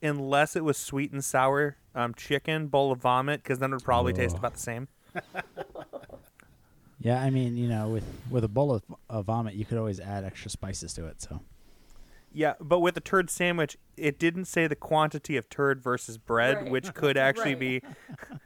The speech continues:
Speaker 1: But bowl of vomit is pretty well clear it's a bowl of vomit. Like, I'm going
Speaker 3: Yeah.
Speaker 1: semantics here, but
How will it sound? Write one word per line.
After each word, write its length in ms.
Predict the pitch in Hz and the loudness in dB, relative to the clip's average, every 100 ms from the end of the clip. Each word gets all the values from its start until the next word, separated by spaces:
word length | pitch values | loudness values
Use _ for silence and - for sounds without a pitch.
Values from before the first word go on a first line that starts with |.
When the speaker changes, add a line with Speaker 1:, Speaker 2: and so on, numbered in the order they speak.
| - - _ | -20 -20 _
Speaker 1:
But 300 | 175 165 139 | 6 6 6
bowl 260 | 170 190 190 | 8 8 8
of 100 | 151 | 6
vomit 360 | 143 156 170 | 6 8 4
is 120 | 143 - | 0 -2
pretty 320 | - 165 160 | 0 2 6
well 180 | 156 143 | 6 6
clear 320 | - 147 143 | 4 2 4
it's 160 | 143 | 4
a 60 | 139 | 2
bowl 340 | 123 135 135 135 | 2 4 4 2
of 100 | 123 | 0
vomit. 440 | 123 131 143 156 - | 0 0 -2 -6 -6
Like, 280 | 139 120 - | -4 -2 -2
I'm 140 | 143 | -2
going 240 | 156 151 143 | 2 2 2
Speaker 3:
Yeah. 40 | |
Speaker 1:
semantics 580 | - 135 127 139 156 143 | -2 -2 -2 -2 -4 -4
here, 320 | 165 160 165 - | -2 0 0 -2
but 280 | 127 117 | -2 -2